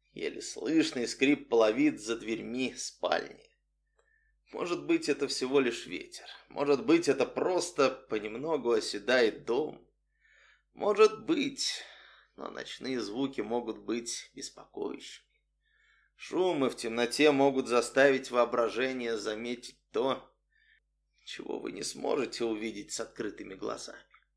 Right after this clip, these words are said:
Воображение питается по ночам, и ночью оно очень голодно. Всё это началось так, как нередко начинаются истории подобного рода.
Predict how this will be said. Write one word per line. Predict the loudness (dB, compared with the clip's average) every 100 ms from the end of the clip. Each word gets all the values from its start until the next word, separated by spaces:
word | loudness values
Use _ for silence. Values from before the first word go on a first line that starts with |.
| _ _ _ _ _ _ _ _ -2
Воображение | 2 4 6 6 8 6 6 0
питается | 2 2 8 10 10 8 2 -4
по | -4
ночам, | -2 -4 -6 -8 -14 -20 _ _ _ _ _
и | -16
ночью | -8 -4 -4 0 4 4
оно | 4 2 2 0 -2 -12 _ _ _ -4
очень | -4 -4 -10 -8
голодно. | -4 -4 -4 -12 _ -20 -20 _ _ _ _ _ _ _ _ _ _ _ _ _
Всё | -12 -6
это | -6 -6 -8
началось | -6 -2 0 2 0 -2
так, | 0 6 8 6 2 -6
как | -6 -6
нередко | -4 2 2 2 -6
начинаются | -6 -6 -4 -2 0 0 -4 -8
истории | -6 -2 0 0
подобного | -2 -2 0 0 0 -4 -4
рода. | -4 -8 -12